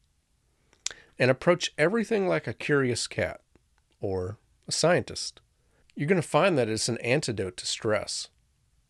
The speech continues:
It's an antidote to anxiety and depression in a, in a majority of instances, not in all cases. But get excited about discovering new things.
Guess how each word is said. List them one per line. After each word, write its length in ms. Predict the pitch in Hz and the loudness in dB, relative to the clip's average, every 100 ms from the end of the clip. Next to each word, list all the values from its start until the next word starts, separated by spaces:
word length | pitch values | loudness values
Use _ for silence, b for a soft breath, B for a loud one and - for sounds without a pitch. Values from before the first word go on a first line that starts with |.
| _ _ _ _ | _ _ _ _
It's 140 | 127 113 | -6 -4
an 100 | 123 | 0
antidote 500 | 135 135 113 101 - | 2 2 2 0 -2
to 220 | - 113 104 | -8 -6 -4
anxiety 680 | 104 101 101 104 90 87 - | -2 0 0 0 -2 -10 -10
and 140 | 113 | -10
depression 800 | 95 - 117 110 - 85 87 113 247 | -10 -4 0 0 0 -10 -10 -12 -8
in 160 | 104 | -8
a, 260 | 92 104 117 | -8 -8 -2
in 60 | |
a 40 | 101 | -2
majority 440 | 101 117 151 127 | 2 8 8 8
of 80 | 107 | 2
instances, 540 | 123 - - - - | 0 0 -6 -10 -8
not 220 | 107 101 127 | -6 -6 -4
in 160 | 113 | -6
all 180 | 110 107 | -2 -2
cases. 540 | - 90 - - - _ _ _ 147 | -2 -6 -8 -14 -20 _ _ _ -4
But 160 | 113 | -2
get 120 | 233 | 0
excited 520 | 349 - - 160 175 127 | 0 2 4 4 4 0
about 240 | 110 104 | 0 -2
discovering 580 | 98 - 127 113 110 101 | -4 -2 -2 -2 -2 0
new 140 | 110 | 0
things. 500 | - 104 95 - - | -2 -6 -8 -12 -16